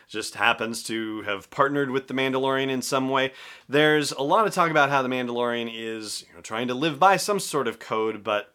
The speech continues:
you know, there's only so much that the galaxy will allow him to do, if you will, and so maybe this is a situation where he's going to go,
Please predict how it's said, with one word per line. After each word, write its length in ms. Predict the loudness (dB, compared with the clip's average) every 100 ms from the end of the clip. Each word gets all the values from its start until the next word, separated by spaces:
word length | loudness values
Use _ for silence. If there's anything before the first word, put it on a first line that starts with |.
| _
you 280 | -14 -12 -8
know, 120 | -8
there's 380 | -6 -6 -6 -6
only 300 | -4 -4 -2
so 260 | -2 0 0
much 240 | 0 -4
that 80 | -10
the 80 | -2
galaxy 480 | 2 2 -2 -6
will 180 | -6 -4
allow 300 | -4 -2 -2
him 220 | -4 -8
to 80 | -10
do, 340 | -6 -4 -4 -8 -14 -18 -10
if 220 | -10 -8
you 140 | -8
will, 300 | -4 -4 -4
and 140 | -6 -6
so 320 | -4 -2 -4
maybe 300 | -4 -4 -4
this 200 | -6 -8
is 140 | -8
a 80 | -8
situation 800 | -8 -8 -6 -6 -6 -8 -8 -6
where 260 | -4 -4 -6
he's 240 | -10 -12
going 260 | -8 -8 -6
to 60 |
go, 320 | 0 2 0